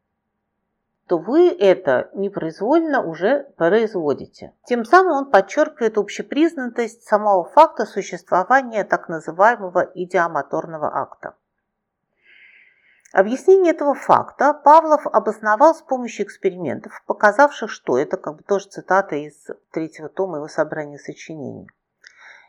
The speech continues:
Кинестезическая клетка, ну, это метафора, да,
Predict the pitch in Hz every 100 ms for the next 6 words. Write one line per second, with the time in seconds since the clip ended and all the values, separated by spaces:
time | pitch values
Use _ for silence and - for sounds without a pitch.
0 | _ - 254 254 - 262 302 294 220 -
1 | 233 220 - _ - 247 311 370 - 175
2 | 147 - - 185 - - 143 170 - -
3 | - - - 254